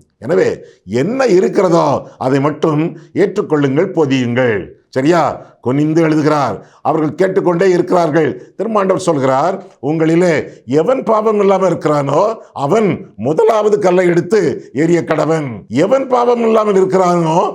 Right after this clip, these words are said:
அவன் முதற் கல்லை எடுத்து எறிய கடவன்." மனசாட்சியில் அவர்கள் குத்தப்படுகிறார்கள்.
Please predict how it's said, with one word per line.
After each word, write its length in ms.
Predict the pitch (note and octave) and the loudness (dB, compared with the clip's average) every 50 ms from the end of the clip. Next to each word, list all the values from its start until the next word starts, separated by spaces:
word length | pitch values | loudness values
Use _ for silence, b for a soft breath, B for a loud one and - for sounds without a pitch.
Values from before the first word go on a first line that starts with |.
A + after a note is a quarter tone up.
| B B B | B B B
அவன் 240 | - D3+ E3+ F3 E3+ E3 | -2 -2 0 0 0 0
முதற் 260 | F3+ F#3 B3 A3 - | 0 0 0 -2 0
கல்லை 260 | - G#3+ G3+ G3 G3 F#3 | 0 2 2 2 2 2
எடுத்து 600 | F3+ F3+ - - A#3+ A3 F#3+ D#3+ C#3+ - - - | 0 0 0 0 2 2 2 2 0 -2 -6 -6
எறிய 320 | - C3 E3 F3+ F#3 F#3 F#3 | -2 0 2 2 2 2 2
கடவன்." 500 | - F#3 E3+ E3+ E3 E3+ F3+ E3+ D#3+ D3 C#3 A#2+ A2 G#2 F#2+ E2+ C#2+ B1+ - _ A#1 _ _ _ _ _ _ _ _ _ _ _ b b b b b b b b b b - | 0 0 0 0 0 2 0 0 -2 -4 -6 -8 -10 -12 -14 -16 -18 -20 -20 _ _ _ _ _ _ _ _ _ _ _ _ _ b b b b b b b b b b -6
மனசாட்சியில் 800 | G2+ B2 C#3+ E3+ F3+ F3+ - F#3 F3 E3 F3 - F3+ F3+ E3+ E3 | -4 -2 -2 -2 -2 0 0 0 -2 -2 -2 -2 0 0 0 0
அவர்கள் 300 | D#3 C#3+ C#3 D#3 D3 D#3 | 0 -2 -2 -4 -2 -2
குத்தப்படுகிறார்கள். 920 | D3+ D3+ - F3+ - - E3 D#3 D3 C#3+ D3+ C#3+ C3+ A#2 A#2+ A#2 F#2+ D#2 | -6 -2 -2 -2 -2 0 -2 0 0 0 0 0 0 -2 -4 -4 -6 -6